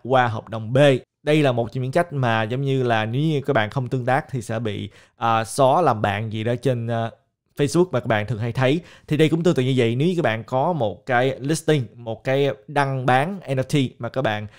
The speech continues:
à, không có hoạt động gì trên đó một thời gian dài, bây giờ các bạn muốn tiếp tục có thì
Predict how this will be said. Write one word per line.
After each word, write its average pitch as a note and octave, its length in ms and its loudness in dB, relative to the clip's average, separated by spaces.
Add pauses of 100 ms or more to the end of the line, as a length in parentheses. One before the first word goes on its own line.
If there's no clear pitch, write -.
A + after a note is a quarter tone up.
(160)
à, A2+ 240 -4
không D3 200 -2
có D#3 60 2
hoạt C3+ 120 2
động A2+ 200 0
gì B2 60 0
trên B2 160 -2
đó B2+ 140 2
một C3+ 120 0
thời B2 140 -2
gian A#2+ 160 -4
dài, G#2+ 240 2 (140)
bây B2+ 160 -2
giờ A2+ 300 0
các C3+ 80 -4
bạn A2 200 -2
muốn B2 120 -8
tiếp F#3 200 0
tục A#2 160 -4
có B2+ 280 2
thì A#2 120 -4